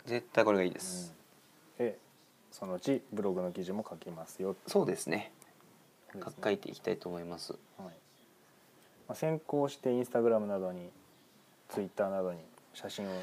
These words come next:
Speaker 2: などは
Speaker 1: そうね。
Speaker 2: 載せられるかもしれませんが。
Speaker 1: 燻製やるときすごい集中してるからさ、写真があんま撮れないんだよね。
Speaker 2: そうか。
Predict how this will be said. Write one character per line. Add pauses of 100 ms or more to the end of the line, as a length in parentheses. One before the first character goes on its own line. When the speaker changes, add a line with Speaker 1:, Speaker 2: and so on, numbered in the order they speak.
(100)
Speaker 2:
な
ど
は
Speaker 1:
そ
う
ね。
Speaker 2:
載 (120)
せ
ら
れ
る (120)
か
も (100)
し
れ
ま
せ
ん (300)
が。 (220)
Speaker 1:
燻
製
や
る
と
き
す
ご
い
集
中
し
て
る
か
ら
さ、 (300)
写
真
が
あ
ん
ま
撮
れ
な
い
ん
だ
よ
ね。 (1040)
Speaker 2:
そ
う
か。